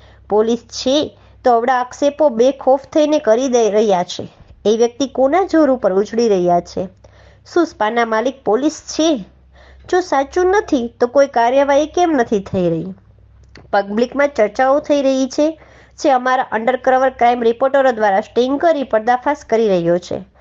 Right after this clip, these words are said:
છતાં પણ ખુલ્લેઆમ ધધમરી-, ધધમધી રહ્યા છે. મોરબી શહેરના સ્પાના નામે દેહનો વેપાર અને સ્ત્રી પુરુષને મસાજ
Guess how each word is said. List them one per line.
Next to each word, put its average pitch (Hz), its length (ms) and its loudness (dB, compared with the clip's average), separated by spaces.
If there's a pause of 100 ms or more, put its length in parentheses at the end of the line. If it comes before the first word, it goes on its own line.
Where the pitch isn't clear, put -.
(540)
છતાં 320 220 0
પણ 349 180 0
ખુલ્લેઆમ 269 640 0
ધધમરી-, 240 560 0 (100)
ધધમધી 285 440 0
રહ્યા 185 340 0
છે. - 260 -10 (1120)
મોરબી 233 340 2
શહેરના 285 420 2
સ્પાના 247 460 -2
નામે 294 280 0
દેહનો 247 340 2
વેપાર 277 500 0
અને 214 180 -2
સ્ત્રી 240 280 -4
પુરુષને 262 420 -2
મસાજ 233 360 0